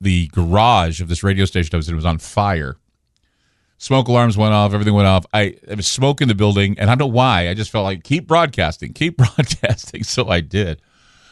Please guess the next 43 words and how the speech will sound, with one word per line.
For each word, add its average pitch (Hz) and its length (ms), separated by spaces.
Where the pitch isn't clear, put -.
I 110 120
mean, 104 340
uh, 85 300
I, 131 500
I 120 140
once 135 240
did 104 240
ten 131 200
minutes 113 240
of 98 60
a 95 40
show 104 200
not 98 160
realizing 95 480
that 85 80
none 98 140
of 92 60
it 92 40
was 82 120
getting 95 240
out 87 140
to 87 60
the 80 80
people - 420
one 87 200
time. 78 260
It 113 60
was, 104 180
it, 123 80
you 151 160
know, 131 100
it, 113 240
it 185 100
just, 233 240
you 175 120
know, 82 180
you 170 100
just 202 260
go 147 260
as 160 140
if, 214 380
you - 120
know, 92 220